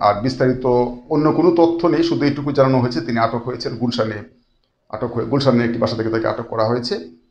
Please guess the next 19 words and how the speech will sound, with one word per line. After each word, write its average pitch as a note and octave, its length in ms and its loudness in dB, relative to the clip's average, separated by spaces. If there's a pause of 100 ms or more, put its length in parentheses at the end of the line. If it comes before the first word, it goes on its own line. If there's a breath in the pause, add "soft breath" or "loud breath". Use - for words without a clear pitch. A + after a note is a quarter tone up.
(200)
শুধুমাত্র A#2 320 -2
এইটুকুই B2 520 -2
আমরা A2 180 -2
জানতে A#2 280 2
পেরেছি। A#2+ 640 0 (480)
আর - 100 -8 (100)
তার A#2 120 0
সম্বন্ধে B2+ 320 4
তো B2 80 2
ইতিপূর্বে B2+ 340 2
বললাম B2+ 320 6
যে B2 100 2
তিনি A#2 220 0
অধ্যাপনা B2+ 420 4
করতেন C#3+ 320 0
ইন্ডিপেন্ডেন্ট C3 640 0
ইউনিভার্সিটি B2+ 400 2
অফ A#2+ 80 2
বাংলাদেশ, B2 520 2